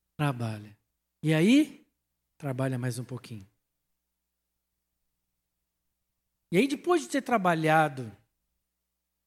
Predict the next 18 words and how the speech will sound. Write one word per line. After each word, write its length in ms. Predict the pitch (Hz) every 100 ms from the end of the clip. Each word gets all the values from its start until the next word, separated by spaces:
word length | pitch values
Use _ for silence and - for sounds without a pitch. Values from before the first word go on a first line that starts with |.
| -
dez, 640 | 143 156 156 143 120 - - -
doze 460 | 175 185 147 135
horas, 580 | 143 165 143 127 - - _ _ _ _ _ _ _ _ _ _ _ _ _ _ _ _ _ _ _ _ _ -
nós 180 | 180 175
chegamos 440 | 196 165 170 170
em 80 | 196
casa. 400 | 220 214 143 101 - _ _ _ _ _ _ _
E 40 |
quando 280 | - 170 175
nós 180 | 175 165
chegamos 460 | 175 160 175 156
em 100 | 180
casa, 560 | 160 165 196 196 240 220 - _ _
nós 220 | 165 160 143
estamos 420 | - 170 165 -
como? 420 | 202 269 339 370 _ _ _ _ _ _ _ _ 151
Exaustos, 800 | 139 117 113 113 113 - - - _ _ _ _ -
cansados. 880 | 131 117 - 131 113 135 147 -